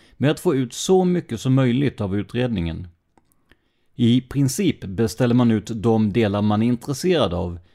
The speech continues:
betalar en mindre summa för dokumenten och lägger upp dem på sidan.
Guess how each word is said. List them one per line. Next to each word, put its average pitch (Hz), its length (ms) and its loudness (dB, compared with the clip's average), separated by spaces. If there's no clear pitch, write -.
betalar 107 500 0
en 113 180 2
mindre 113 280 0
summa 120 360 0
för 120 80 -10
dokumenten 139 840 0
och - 200 0
lägger 190 260 2
upp 104 220 -2
dem 107 180 0
på 110 100 -6
sidan. 87 520 -6